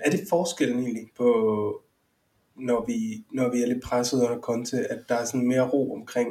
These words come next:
at, øh, der er styr på det, og vi skal nok få vores perioder, hvor vi er farlige frem ad banen. Mens mod under Nuno Mourinho, der er jo det lidt mere sådan, ja, vi står godt solidt defensivt, men vi kommer aldrig til at have bolden på deres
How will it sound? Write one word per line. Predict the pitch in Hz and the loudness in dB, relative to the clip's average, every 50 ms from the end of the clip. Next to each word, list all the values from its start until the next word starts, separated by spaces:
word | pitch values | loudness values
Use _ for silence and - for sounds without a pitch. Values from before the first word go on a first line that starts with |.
| 98 - | -2 -6
at, | 113 104 - - | -8 -8 -8 -6
øh, | 110 107 104 104 104 - - _ | -4 -4 -4 -4 -6 -10 -8 _
der | - 117 | -4 -2
er | 120 | -2
styr | 120 - - 147 131 - - | -2 0 0 2 2 2 0
på | 123 120 | 0 0
det, | 123 123 113 113 | 2 2 2 2
og | 113 113 | 0 0
vi | 120 123 | 2 0
skal | - - 127 120 | 2 2 2 2
nok | 123 120 123 - - | 2 2 0 -2 -2
få | - 120 | -2 0
vores | 120 120 117 113 - - | 2 2 0 -2 -2 -4
perioder, | 113 113 113 117 120 117 110 | -2 -2 0 0 0 0 0
hvor | 110 107 107 104 | 0 0 0 0
vi | 110 107 107 | 0 0 0
er | 104 - | 0 0
farlige | 120 110 110 110 120 117 - - | 0 0 0 0 -2 -4 -4 -2
frem | - 120 110 | -2 0 0
ad | 107 101 | 0 -2
banen. | 110 110 110 110 110 110 - - _ _ _ - | -2 -2 0 0 -2 -2 -4 -10 _ _ _ -4
Mens | 120 117 110 107 117 | -2 -2 -2 0 0
mod | 123 120 120 113 - - - _ _ _ _ | 0 0 2 0 -2 -6 -10 _ _ _ _
under | - 131 127 123 127 | -2 0 2 2 2
Nuno | 127 127 143 156 147 147 | 4 8 10 12 12 12
Mourinho, | 143 135 135 127 135 139 143 143 131 | 10 10 8 6 6 6 6 6 6
der | 127 | 6
er | 123 | 6
jo | 123 123 | 6 4
det | 123 175 | 4 2
lidt | 262 254 | 2 2
mere | 254 240 247 240 | 2 2 2 2
sådan, | 247 - 240 226 220 214 214 - - - - - - - - - - _ _ _ _ _ - | 2 0 0 -2 -2 -4 -6 -10 -16 -20 -20 -20 -20 -20 -20 -20 -20 _ _ _ _ _ -4
ja, | 196 - - 190 180 | 0 2 4 4 4
vi | 190 | 2
står | - - - 180 170 160 | 0 2 4 4 4 6
godt | - 165 165 160 | 6 6 4 4
solidt | - - 151 143 156 151 151 - - | 4 2 4 4 4 4 4 2 0
defensivt, | 160 156 160 - - 143 127 127 - - | 0 0 0 -2 -2 0 0 0 -2 -2
men | 117 113 113 113 113 - - _ _ _ _ _ _ - | -2 -2 -2 -2 -4 -6 -12 _ _ _ _ _ _ -10
vi | - 120 | -8 -4
kommer | - 123 113 113 107 | -2 0 0 0 0
aldrig | 113 123 131 127 | 0 0 0 0
til | 131 131 | 0 0
at | 117 110 | -2 -2
have | 110 104 104 | -2 -2 -2
bolden | 113 107 101 107 | -2 -2 -2 -4
på | 107 107 | -6 -6
deres | 107 107 107 | -4 -6 -6